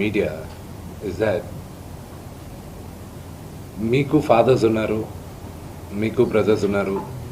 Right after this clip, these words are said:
No family is perfect. పెద్దలు అంటారు families are complicated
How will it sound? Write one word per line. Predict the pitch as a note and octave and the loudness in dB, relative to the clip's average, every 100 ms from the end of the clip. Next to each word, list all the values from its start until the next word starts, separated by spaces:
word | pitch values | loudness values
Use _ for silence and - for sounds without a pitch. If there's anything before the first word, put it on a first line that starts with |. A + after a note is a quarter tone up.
| - - - - - - - - - - - - - - - - - - C3+ C#3 | -12 -12 -14 -12 -12 -10 -12 -12 -12 -12 -14 -14 -14 -14 -12 -12 -12 -10 2 8
No | E3+ E3 | 8 10
family | D#3 D#3+ D#3 | 8 8 4
is | - C#3 | 6 8
perfect. | C3+ D3 D#3 - - - - - - - - - - - - - - - - - - - - | 8 8 6 4 -10 -12 -14 -14 -14 -14 -14 -14 -14 -12 -12 -14 -14 -14 -14 -14 -14 -12 2
పెద్దలు | C3+ A2+ C#3+ | 2 4 2
అంటారు | B2+ C3 A#2+ A#2+ | 8 8 8 6
families | B2 C3 A#2+ | 8 6 6
are | A#2 A2 | 6 2
complicated | G#2+ A#2 B2 A2+ G2+ | 4 4 4 4 4